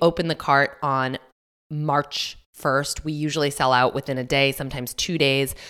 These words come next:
So if you're interested in this, definitely, like, you know, spend some time processing your decision and then be ready to go March first. Once the seats are filled, they are filled. Um, and then you gotta wait until September of next year, or I guess September of this year.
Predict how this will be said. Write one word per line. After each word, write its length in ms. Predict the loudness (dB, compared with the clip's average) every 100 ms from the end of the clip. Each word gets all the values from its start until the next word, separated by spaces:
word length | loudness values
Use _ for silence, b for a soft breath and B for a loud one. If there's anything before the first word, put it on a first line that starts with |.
| B
So 180 | 2 4
if 120 | 4
you're 240 | 2 2 2
interested 480 | -2 -2 -4 0 0
in 100 | 2
this, 240 | 0 0
definitely, 400 | -2 -2 0 2
like, 260 | 2 0 -4 _ _ _ _ -8
you 140 | -6
know, 160 | -6 -8 _
spend 300 | -4 -2 0
some 120 | -2
time 280 | -2 0 0
processing 600 | 2 0 0 -2 -2 0
your 120 | 0 0
decision 580 | -2 -2 2 4 2 -2 B B
and 140 | -2 -2
then 140 | -2
be 180 | -2 -4
ready 400 | 2 2 2 -4
to 60 |
go 320 | -2 0 0 0
March 360 | -2 -4 -6
first. 400 | -4 -2 -4 -8
Once 360 | -2 0 0 -4
the 100 | -8
seats 300 | -6 -4 -4
are 80 | -4
filled, 480 | -2 0 0 -2 -8 B -6
they 100 | -2
are 120 | -2
filled. 580 | -4 2 4 4 2 -2 B B B 0
Um, 520 | 2 4 4 0 -4 -8
and 120 | -6
then 120 | -6
you 60 | -4
gotta 160 | -2
wait 240 | -2 -2 -4
until 600 | -8 -8 -2 0 0 -2
September 540 | -6 -10 -4 -4 -4 -6
of 120 | -10
next 380 | -12 -12 -14 -8
year, 320 | -8 -8 -14 _ -8
or 80 | -6
I 20 |
guess 300 | -4 -8 -12
September 380 | -16 -12 -10 -10
of 80 | -8
this 180 | -10
year. 180 | -10 -12